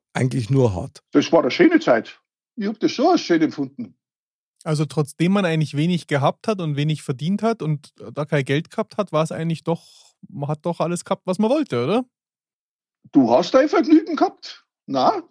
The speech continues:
Speaker 2: hat nichts gefehlt.
Speaker 1: Es sei denn, ein bisschen Freiheit, oder?
Speaker 2: Mei, wo geht Freiheit an und wo hört Freiheit auf, ist dann die Frage.
Speaker 1: Naja, wenn ich mir vorstelle, ich hab zuerst mit einundzwanzig, äh, quasi Alkohol gekriegt und da war dann doch nur alles ein bisschen von den Beschränkungen her ein bisschen,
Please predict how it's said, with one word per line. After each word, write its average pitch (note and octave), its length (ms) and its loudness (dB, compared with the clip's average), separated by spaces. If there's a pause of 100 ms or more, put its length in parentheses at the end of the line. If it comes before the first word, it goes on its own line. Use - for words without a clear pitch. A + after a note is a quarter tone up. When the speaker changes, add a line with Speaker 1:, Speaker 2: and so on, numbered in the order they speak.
Speaker 2:
hat - 180 -6
nichts F#4+ 200 -2
gefehlt. B2 420 -4 (840)
Speaker 1:
Es C3+ 180 2
sei D3+ 200 4
denn, G#3 280 4 (300)
ein D3+ 100 0
bisschen G3 260 4
Freiheit, D3+ 640 2
oder? F3+ 300 0 (1600)
Speaker 2:
Mei, B2 460 0 (120)
wo - 260 2
geht - 220 4
Freiheit D3+ 380 4
an D3+ 160 2
und D#3+ 120 -6
wo D#3+ 140 0
hört D3+ 180 -2
Freiheit C3+ 360 -4
auf, G#3+ 300 0
ist D#3+ 160 -10
dann B2 100 -12
die A#2+ 80 -18
Frage. A#2 400 -14 (760)
Speaker 1:
Naja, C3 220 6
wenn E3+ 140 2
ich E3+ 100 2
mir E3 120 4
vorstelle, D#3+ 400 2
ich C3+ 60 4
hab D3 140 0
zuerst E3 240 -2
mit D#3 120 0
einundzwanzig, D3+ 640 0
äh, C#3+ 720 2
quasi A2 280 -4
Alkohol E3 580 2
gekriegt F3 420 0
und C3+ 180 -6
da C3+ 120 2
war C3+ 180 4
dann C3 220 -2
doch B2 240 -2
nur F3 240 0
alles E3+ 220 -2
ein E3 80 -4
bisschen G3 240 -4
von F3 160 -2
den E3 80 -2
Beschränkungen F3 600 -4
her E3+ 200 0
ein E3+ 120 -2
bisschen, G#3 420 -2